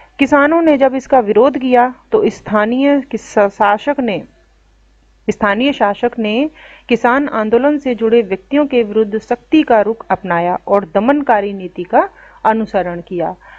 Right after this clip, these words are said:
तो किसान जो नेता हैं, यहाँ पर अब नेता कौन बनते हैं? साधु सीताराम। साधु सीताराम दास को ठिकाने के पुस्तकालय से सेवा मुक्त कर दिया गया। तो ये विरोध में खड़े होते हैं,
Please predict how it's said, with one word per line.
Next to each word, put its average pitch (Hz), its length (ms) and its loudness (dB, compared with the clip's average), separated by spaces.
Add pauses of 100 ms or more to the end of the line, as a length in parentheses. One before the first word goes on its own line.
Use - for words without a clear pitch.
(160)
तो 214 60 0
किसान 233 580 0
जो 262 180 -2
नेता 214 420 0
हैं, 214 380 -4
यहाँ 190 280 0
पर 254 200 2
अब 214 260 -2
नेता 202 480 -2
कौन 247 380 0
बनते 220 360 -2
हैं? 220 160 -4
साधु 190 440 -2
सीताराम। 175 680 -2 (760)
साधु 226 380 0
सीताराम 277 600 2
दास 233 260 2
को 254 160 -4
ठिकाने 226 480 -2
के 240 160 -6
पुस्तकालय 233 680 -2
से 233 180 -2
सेवा 196 320 -2
मुक्त 185 280 -6 (220)
कर 196 140 2
दिया 175 260 -2
गया। 170 200 -2
तो 196 140 -6
ये 208 140 2
विरोध 196 380 2
में 233 160 -2
खड़े 208 260 0
होते 277 280 2
हैं, 277 220 2